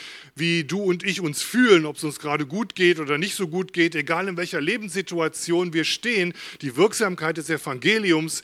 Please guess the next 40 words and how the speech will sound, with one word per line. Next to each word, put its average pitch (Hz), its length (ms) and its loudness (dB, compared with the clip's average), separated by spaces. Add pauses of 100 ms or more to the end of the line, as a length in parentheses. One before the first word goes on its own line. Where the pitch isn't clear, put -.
(160)
hängt 180 240 2
von 185 240 -4
Gott 208 280 0
ab. 135 240 -6
Und 147 160 -8
Gott 170 240 0
sorgt 165 360 -4
dafür, 165 300 -2
dass 147 220 -4
sein 180 180 -4
Evangelium 147 800 0 (400)
durchdringt. - 800 2 (380)
Und 165 160 -4
in 185 100 2
alledem 202 760 4
werden 160 300 4
wir 151 280 4
gestärkt 180 640 -2
im 139 160 -4
Gebet 180 480 2
füreinander, 170 1000 0
wir 131 240 2 (300)
treten 185 400 2
füreinander 165 680 -2
ein, 160 380 0
wir 139 140 2
beten, 170 580 0
wir 147 140 2
beten, 156 260 0
dass 151 140 -4
der 147 120 -6
Heilige 160 320 -2
Geist 170 360 0
auf 165 160 -8
uns 170 180 -6
kommt, 175 340 -6
uns 135 160 -8
stärkt 165 520 -2
und 139 140 -10
kräftigt. 165 640 -2